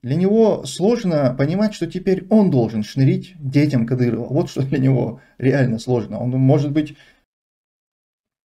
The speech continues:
вы рассуждаете не по справедливости и объективно, а по национальному признаку и вероисповеданию, поэтому вы так же нечестны, как и все кругом. Все говорят, как удобно и какие есть предпочтения.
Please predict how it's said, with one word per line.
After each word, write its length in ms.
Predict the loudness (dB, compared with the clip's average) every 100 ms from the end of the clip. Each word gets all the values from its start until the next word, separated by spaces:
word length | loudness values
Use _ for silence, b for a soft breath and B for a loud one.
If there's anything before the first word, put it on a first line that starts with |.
| _ _ _ _ _ _ _
вы 120 | -4
рассуждаете 560 | -2 -2 0 0 0 0
не 260 | 2 2 2
по 100 | -2
справедливости 800 | -2 -4 -2 -2 -2 -2 -4 -8
и 140 | -4
объективно, 580 | -4 -4 -6 -4 -4 -4
а 40 |
по 100 | -6
национальному 580 | -6 -2 2 2 0 -2
признаку 480 | -4 -6 -2 -2 -2
и 80 | -2
вероисповеданию, 920 | -2 -2 -4 -6 -4 -4 -4 -4 -4
поэтому 520 | -4 -4 -2 -2 0
вы 100 | -2
так 300 | -2 -4 -2
же 100 | -2
нечестны, 800 | -2 -2 -4 -6 -4 -4 -4 B B _ _ -6
как 240 | -4 -4
и 100 | -6
все 260 | -4 -2 -2
кругом. 480 | 0 0 0 -4 -6
Все 160 | -6
говорят, 440 | -4 -2 -2 -2 -4
как 200 | -8 -6
удобно 420 | -4 -2 -2 -2
и 100 | -4
какие 360 | -8 -8 -8
есть 240 | -6 -8 -8
предпочтения. 680 | -10 -8 -10 -10 -12 -12